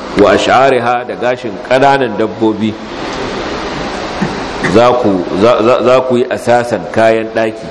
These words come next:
kayan shimfiɗa. "Wa mata'an ila hin", kuma ku ji daɗi da wannan har zuwa wani lokaci, wato, har zuwa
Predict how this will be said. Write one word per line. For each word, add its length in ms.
kayan 300
shimfiɗa. 500
"Wa 120
mata'an 480
ila 200
hin", 200
kuma 240
ku 220
ji 80
daɗi 460
da 100
wannan 380
har 160
zuwa 320
wani 140
lokaci, 420
wato, 240
har 160
zuwa 240